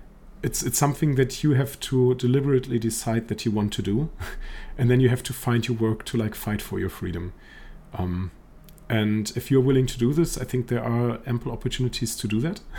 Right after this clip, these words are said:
<laughs> And if you're not willing to do this, well, then you find other ways, right? So, so I think life in general is to some degree an optimization problem.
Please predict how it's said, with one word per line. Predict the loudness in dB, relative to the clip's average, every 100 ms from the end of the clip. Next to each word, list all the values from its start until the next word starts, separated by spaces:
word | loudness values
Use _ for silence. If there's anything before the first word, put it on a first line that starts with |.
| -12
<laughs> | -14 -16 -4
And | 2
if | 4
you're | 6
not | 4 4
willing | 4 4
to | 2
do | 0 2
this, | 2 0
well, | 0 -2 -2 -8 -10 -10 -2
then | 0
you |
find | 2 0
other | 2 2
ways, | 2 -2 -6 -4
right? | -4
So, | -2 -2 -2
so | 2 2 0 -6 -16 -10 -2
I |
think | 2 4
life | 4 2 2
in | 0
general | 2 4 4 4
is | 2 -4
to | -4
some | 0 0
degree | 2 4 4
an |
optimization | 0 -4 -2 0 -2 -2 -4
problem. | -2 0 0 0